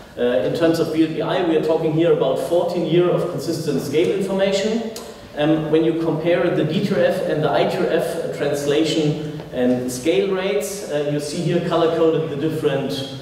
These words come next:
uh, translation, uh, components, and in, uh, yellow the,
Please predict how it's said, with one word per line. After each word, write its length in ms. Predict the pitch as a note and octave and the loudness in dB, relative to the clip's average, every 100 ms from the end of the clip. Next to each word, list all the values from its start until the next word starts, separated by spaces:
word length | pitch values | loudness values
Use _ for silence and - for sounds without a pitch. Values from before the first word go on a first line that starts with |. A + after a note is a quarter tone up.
| - - - - - - - - | -16 -20 -20 -20 -20 -20 -20 -6
uh, 220 | C3 - | -2 -2
translation, 880 | C#3 A#2+ D#3+ F3 F#3+ G#3 G3+ G3 E3 | 0 0 2 2 2 0 0 0 2
uh, 180 | D#3+ D#3+ | 2 2
components, 720 | E3 D#3 F3 E3+ E3 E3 E3 | 0 2 2 4 2 0 -2
and 500 | C#3 C#3 C3+ B2+ C3+ | -2 -2 -2 -4 -4
in, 60 | C3 | -4
uh, 40 | |
yellow 460 | B2+ C#3 D#3+ D#3 B2+ | 0 2 4 4 2
the, 420 | B2+ B2+ A#2+ | 0 0 0